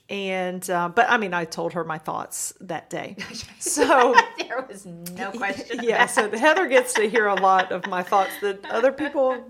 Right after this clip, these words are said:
Speaker 1: do not need to hear. But you and my husband, you poor
Speaker 2: Yes,
Speaker 1: people.
Speaker 2: that's
Speaker 1: But
Speaker 2: all right.
Speaker 1: <laughs> so I went and did some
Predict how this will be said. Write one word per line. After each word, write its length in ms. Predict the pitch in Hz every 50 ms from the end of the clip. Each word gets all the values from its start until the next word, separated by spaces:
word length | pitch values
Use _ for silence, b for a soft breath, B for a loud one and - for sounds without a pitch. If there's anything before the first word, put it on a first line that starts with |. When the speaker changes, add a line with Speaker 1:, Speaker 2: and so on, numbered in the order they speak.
| 226 -
Speaker 1:
do 160 | 240 240 277
not 220 | 294 269 254 - 262
need 160 | 269 247 226
to 80 | 233 240
hear. 260 | 254 311 320 - 240
But 340 | - - 233 226 214 - B B B B B B B B -
you 320 | 233 262 311 349 381 359
and 100 | 311 277
my 160 | 262 233 220 240
husband, 520 | 233 269 247 247 202 185 196 185 180 185
you 100 | 185 185
poor 260 | 185 214 240 220 214
Speaker 2:
Yes, 80 | 208 -
Speaker 1:
people. 320 | 233 208 202 208 - 247 -
Speaker 2:
that's 160 | - - 302
Speaker 1:
But 200 | 294 285 254 233
Speaker 2:
all 180 | 190 180 175 -
right. 500 | 453 - 679 640 554 - 679 - 494 - - -
Speaker 1:
<laughs> 520 | 494 539 539 539 539 - - - - -
so 680 | - - - - 320 294 285 285 277 277 285 285 277 B B B B B B B B B B - -
I 480 | 226 226 233 262 277 302 339 392 392 392 - - _
went 520 | - 226 220 226 202 190 190 220 262 -
and 320 | - - 208 202 196 202 170
did 580 | 180 175 180 190 202 202 233 254 - - -
some 480 | - - - 247 233 233 247 262 254